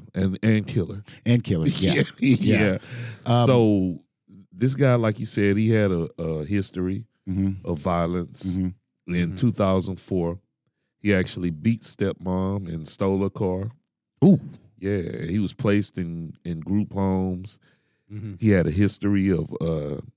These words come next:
Speaker 1: torturing and killing neighborhood pets.
Speaker 2: Yeah.
Speaker 1: But, you know, dad could, could see no evil in his
Speaker 2: That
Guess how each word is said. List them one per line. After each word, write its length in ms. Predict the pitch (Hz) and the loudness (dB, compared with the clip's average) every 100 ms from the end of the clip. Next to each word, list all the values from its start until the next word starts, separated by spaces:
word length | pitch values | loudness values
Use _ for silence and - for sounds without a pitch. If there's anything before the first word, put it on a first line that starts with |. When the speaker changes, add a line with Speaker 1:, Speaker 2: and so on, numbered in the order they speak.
| _ _ | _ _
Speaker 1:
torturing 520 | - 104 - 113 98 | 0 0 2 0 0
and 240 | 87 76 - | -2 -6 -2
killing 580 | 120 101 101 95 107 - _ _ _ _ - | 0 2 0 -2 -6 -16 _ _ _ _ -4
neighborhood 580 | 101 98 92 101 90 - | 0 2 2 2 0 0
pets. 500 | 98 90 - - - _ _ _ _ | -2 -2 -8 -20 -20 _ _ _ _
Speaker 2:
Yeah. 300 | _ 57 55 53 - _ _ | _ -14 -14 -14 -18 _ _
Speaker 1:
But, 360 | 98 95 90 - _ | -2 0 0 -4 _
you 160 | 95 98 | -8 -4
know, 400 | 95 92 90 90 90 | -2 -2 0 -2 0
dad 380 | 101 98 101 | 2 2 0
could, 240 | - 90 - _ | -6 -8 -10 _
could 160 | - 92 | -10 -8
see 220 | - 107 | -2 -2
no 260 | 98 98 - | 0 -2 0
evil 360 | 120 107 - - - | 0 -2 -8 -16 -14
in 140 | 92 | -10
his 100 | |
Speaker 2:
That 60 | 90 | -8